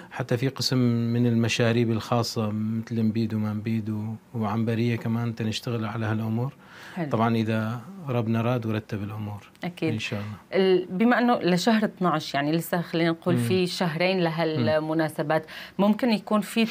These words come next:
Speaker 2: توصية من قبل بوقت إنه لما عم بيكون في كميات طلب كتيرة من الأشخاص، فممكن مثلًا من هلا يصير حجز دور أو توصاية، أو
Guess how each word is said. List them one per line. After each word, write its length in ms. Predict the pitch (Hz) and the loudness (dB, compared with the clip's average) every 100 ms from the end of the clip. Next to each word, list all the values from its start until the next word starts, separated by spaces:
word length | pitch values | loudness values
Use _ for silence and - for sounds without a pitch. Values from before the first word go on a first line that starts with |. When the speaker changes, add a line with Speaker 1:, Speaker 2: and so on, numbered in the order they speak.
| - | 2
Speaker 2:
توصية 520 | 196 214 - 226 185 | 0 0 0 2 4
من 160 | 165 | 2
قبل 360 | 160 - 185 196 | 0 -2 0 0
بوقت 460 | 160 180 185 202 190 | 2 0 2 -2 0
إنه 300 | 165 151 143 | 0 0 0
لما 280 | 151 160 147 | 0 2 2
عم 120 | 156 | 0
بيكون 240 | 156 185 | 0 -2
في 140 | 180 180 | 0 0
كميات 560 | 180 165 165 170 170 | 0 4 4 4 2
طلب 240 | 170 165 160 | 2 2 0
كتيرة 320 | 160 180 170 | -2 0 2
من 100 | 165 | 2
الأشخاص، 500 | - 175 - 175 175 | 0 -4 -2 -4 0
فممكن 480 | 165 165 185 175 196 | 0 2 2 0 0
مثلًا 380 | 185 185 170 170 - - | 2 4 2 0 -8 -4
من 160 | - 180 | 2 4
هلا 300 | 170 196 214 | 4 2 2
يصير 440 | 180 165 - 180 180 - | 0 -2 0 -2 -2 -10
حجز 460 | - 202 175 180 | -4 -2 2 2
دور 380 | 151 151 175 175 | 2 2 4 4
أو 140 | 160 170 | 4 2
توصاية، 600 | - 175 170 185 185 190 | 0 -6 0 2 2 4
أو 240 | 180 175 | 4 4